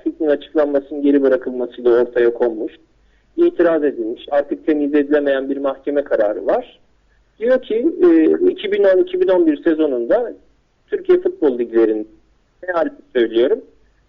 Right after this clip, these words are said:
e, şike yapmak amacıyla örgüt kurulmuştur. Dolayısıyla,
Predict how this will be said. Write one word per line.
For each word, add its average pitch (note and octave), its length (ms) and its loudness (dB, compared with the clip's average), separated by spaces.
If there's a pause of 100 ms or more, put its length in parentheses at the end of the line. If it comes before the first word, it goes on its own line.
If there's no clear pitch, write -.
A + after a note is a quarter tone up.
(160)
e, - 60 -6 (1500)
şike - 260 -6
yapmak D#3+ 360 -2
amacıyla F3+ 420 2
örgüt G#3 300 0
kurulmuştur. A#2+ 560 -2 (880)
Dolayısıyla, G#3 840 2